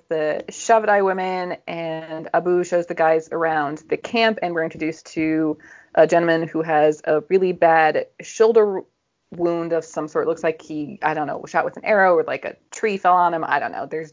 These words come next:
he just got this big gross wound on his shoulder, and they treated it with one of their medicines and it no longer hurt. And Daniel's like, "Maybe this could be, like, an anesthetic, which would be cool." So then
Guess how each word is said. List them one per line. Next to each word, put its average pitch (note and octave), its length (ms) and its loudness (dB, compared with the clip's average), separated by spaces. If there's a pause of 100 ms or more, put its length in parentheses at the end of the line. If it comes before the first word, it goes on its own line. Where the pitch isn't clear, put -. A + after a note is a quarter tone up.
(100)
he E3+ 240 -14
just - 260 -20
got E3 140 -8
this D3 100 -16
big D3+ 160 -4
gross D3 260 -4
wound C#3 300 -10 (480)
on D#3 180 0
his D#3 200 -8
shoulder, C#3+ 560 0 (420)
and D#3+ 960 0 (240)
they D#3+ 220 -4
treated F3+ 280 -2
it E3 80 0
with E3 140 -2
one D#3 140 0
of D#3 80 -8
their D3+ 100 0
medicines A#3 400 -2
and F#3 100 -2
it E3 120 -4
no D#3+ 100 0
longer D3 320 0
hurt. G#3 460 0
And D3+ 260 -8
Daniel's D3+ 300 -6
like, D3+ 160 -2
"Maybe E3 320 -8
this - 240 -8
could F3 180 -10
be, F3+ 300 -6
like, E3+ 300 0
an F#3+ 100 -2
anesthetic, G3 720 0
which B3+ 140 -2
would B3+ 100 -4
be C4+ 80 -4
cool." B4+ 260 2 (880)
So E3+ 560 2 (240)
then B3 360 4